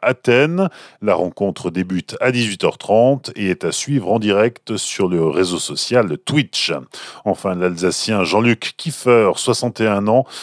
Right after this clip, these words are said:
entraîneur des gardiens de l'équipe de France de handball, vient de décrocher son billet pour les Jeux Olympiques de Tokyo l'été prochain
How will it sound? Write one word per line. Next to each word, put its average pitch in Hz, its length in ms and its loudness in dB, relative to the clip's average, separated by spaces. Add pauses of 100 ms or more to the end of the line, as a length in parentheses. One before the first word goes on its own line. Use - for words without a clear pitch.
(140)
entraîneur 107 560 2
des 113 120 0
gardiens 135 520 0
de 110 120 -2
l'équipe 107 300 -4
de 104 100 -2
France 135 280 -2
de 107 80 2
handball, 139 720 2
vient 107 320 0
de 117 140 -2
décrocher 110 560 -2
son 160 240 -4
billet 131 460 2
pour 127 300 -2
les 110 200 -2
Jeux 87 240 0
Olympiques 98 360 -4
de 95 100 -2
Tokyo 170 480 2
l'été 147 260 -4
prochain 110 420 -2